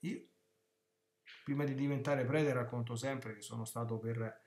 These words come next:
eh, trentatré anni, quasi trentadue e mezzo, sono stato dall'altra parte, quindi sono stato un laico per trentadue anni e mezzo, quindi ho assistito a celebrazioni, a funerali.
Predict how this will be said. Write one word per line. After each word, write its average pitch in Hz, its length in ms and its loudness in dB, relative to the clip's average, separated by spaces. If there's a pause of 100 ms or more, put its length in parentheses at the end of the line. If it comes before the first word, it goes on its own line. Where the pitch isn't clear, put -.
(320)
eh, 113 200 -4
trentatré 135 720 2
anni, 143 560 4
quasi 120 400 0
trentadue 123 640 0
e 123 40 0
mezzo, 131 800 0
sono 113 260 -4
stato 120 420 0
dall'altra 117 440 -2
parte, 156 420 6
quindi 110 240 -6
sono 113 160 -6
stato 120 260 -2
un 143 120 2
laico 139 420 10
per 117 140 -2
trentadue 113 440 -8
anni 113 200 -10
e 110 40 -16
mezzo, 110 400 -10
quindi 120 300 -4
ho 120 200 -2
assistito 120 840 0
a - 320 -20
celebrazioni, 113 840 0
a 107 60 -6
funerali. 117 640 0